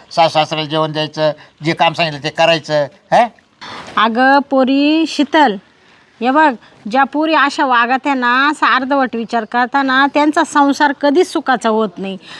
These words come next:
Speaker 2: आयुष्यभर त्यांची कटकट कटकट चालू राहती. म्हणून आहे ना, तू काय कर, चांगली राय.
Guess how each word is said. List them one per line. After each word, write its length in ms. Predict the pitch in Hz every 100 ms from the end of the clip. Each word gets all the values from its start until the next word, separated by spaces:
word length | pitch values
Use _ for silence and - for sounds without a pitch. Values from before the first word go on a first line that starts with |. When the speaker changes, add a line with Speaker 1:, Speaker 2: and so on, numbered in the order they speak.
| -
Speaker 2:
आयुष्यभर 880 | 220 294 359 - 370 277 233 320 381 403
त्यांची 300 | 359 339 339
कटकट 360 | 285 - 277 240
कटकट 320 | 269 - 254
चालू 320 | - 254 240 233
राहती. 380 | 247 247 220 190 - - -
म्हणून 320 | 233 277 330 339
आहे 120 | 311
ना, 300 | 269 254 285 277
तू 60 | 269
काय 260 | - 262
कर, 440 | 269 269 240 262 330 - - _ _
चांगली 360 | 262 269 311 339
राय. 280 | 302 262